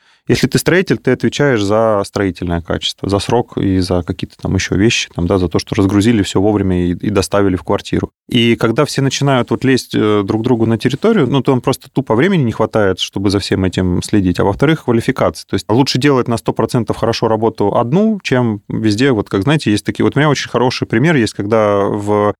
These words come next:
переходе метро играет, э, какой-нибудь там веселый чувак, на всех инструментах сразу, у него там к пальцу привязано там что-то, да, там дудочка вставлена куда-то. Ну, то есть оно как бы смешно, но если по отдельности послушать, да, звучание каждого инструмента, это как бы грустно.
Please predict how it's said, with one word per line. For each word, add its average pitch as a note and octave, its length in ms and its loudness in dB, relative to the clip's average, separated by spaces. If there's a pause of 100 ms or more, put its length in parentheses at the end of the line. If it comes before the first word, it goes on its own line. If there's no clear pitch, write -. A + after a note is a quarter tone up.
переходе A2 340 0
метро D3 300 2
играет, A2 500 0
э, G#2 160 -2
какой-нибудь G#2 500 -2
там F#2 340 0
веселый G2+ 340 2
чувак, - 340 0
на G#2+ 100 0
всех - 220 -2
инструментах A2 480 -2
сразу, F#2 320 0
у - 20 0
него F#2 140 -2
там G2 140 -4
к - 120 -4
пальцу A2 320 0
привязано G#2 500 0
там G2+ 160 -6
что-то, D#3+ 340 0
да, A2+ 200 2
там G2 240 -4
дудочка B2+ 380 0
вставлена G2+ 420 -2
куда-то. G2+ 420 -2 (160)
Ну, B2 80 2
то D#3 80 2
есть - 120 2
оно D#3 220 2
как C#3+ 200 -4
бы C3 80 -4
смешно, G3 480 0
но C3 120 0
если B2+ 360 0
по B2 100 0
отдельности C3+ 420 0
послушать, A#2 440 0
да, A#2+ 140 2
звучание A2+ 440 0
каждого G#2+ 320 0
инструмента, D3 520 0
это D#3 160 -2
как B2 160 0
бы G#2+ 360 2
грустно. G#2 440 0